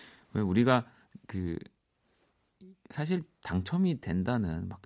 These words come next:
돈에 대한 집착보다는 이런 상상을 하는 시간이 저는 이 복권의 값어치를 해준다라고 생각하거든요. 내가 정말 일 등이 되면, 뭐 안 되면 말고 일 등 되면 누구 얼마 주고 나 뭐,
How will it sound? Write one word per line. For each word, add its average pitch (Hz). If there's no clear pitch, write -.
돈에 143
대한 123
집착보다는 95
이런 160
상상을 208
하는 160
시간이 151
저는 92
이 92
복권의 110
값어치를 95
해준다라고 139
생각하거든요. 117
내가 92
정말 90
일 123
등이 160
되면, 82
뭐 247
안 110
되면 247
말고 101
일 120
등 156
되면 139
누구 104
얼마 95
주고 85
나 87
뭐, 82